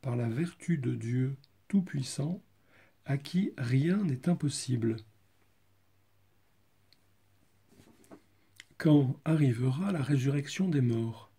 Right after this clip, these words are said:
La résurrection de tous les morts arrivera à la fin du monde, et ensuite aura lieu le jugement général.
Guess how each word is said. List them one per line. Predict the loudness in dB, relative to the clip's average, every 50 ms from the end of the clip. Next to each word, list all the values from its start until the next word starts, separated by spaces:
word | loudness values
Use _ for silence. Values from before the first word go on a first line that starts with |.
| _ _ _ _ _ -20 -20 -20 -20 -20 _ _ _ _ 0
La | 2 4 4
résurrection | 4 4 2 2 2 2 0 0 -2 -4 -6 2 2 4 4 4 0 -4 -4
de | -4 0 0 0
tous | 0 2 4 4
les | 6 6 6
morts | 6 4 4 2 2 0 -2 -4 -6 -10 -8 _
arrivera | 0 2 4 4 4 4 2 0 -2 -2 0 -2 -2 -2 -2 -6 -10 _
à | -2 -2
la | -2 -2 -4
fin | -2 0 2 2 2
du | 4 4 4
monde, | 4 4 4 4 4 2 2 -2 -4 -8 _ _ _ _ _ _ _ -20 -20 -20 -20 _ _ _ _
et | 2 2 2 2 2
ensuite | 2 2 2 0 0 2 2 2 2 -2 -10 -20 -20 -6 -2
aura | -2 0 2 2 2
lieu | 2 2 2 2 2
le | 2 2 0 0
jugement | 0 0 -2 0 0 0 0 0 0 0 -2
général. | 0 0 0 2 2 0 0 0 -2 -2 -2 -4 -6